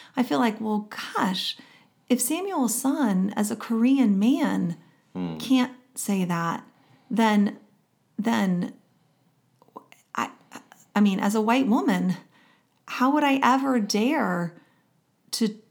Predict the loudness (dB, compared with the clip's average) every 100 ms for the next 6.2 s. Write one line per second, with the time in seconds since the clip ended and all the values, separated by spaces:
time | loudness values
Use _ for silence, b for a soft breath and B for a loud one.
0 | _ -10 -8 0 2 2 0 0 0 0
1 | -2 -2 -2 -2 -2 -4 0 0 2 2
2 | 2 0 -2 -2 -4 -2 -4 -4 -4 -2
3 | -2 -2 -4 2 4 4 0 -2 -2 0
4 | 0 0 0 2 2 0 -2 -2 -2 0
5 | 2 2 2 -2 -4 -6 -4 -2 0 -2
6 | -4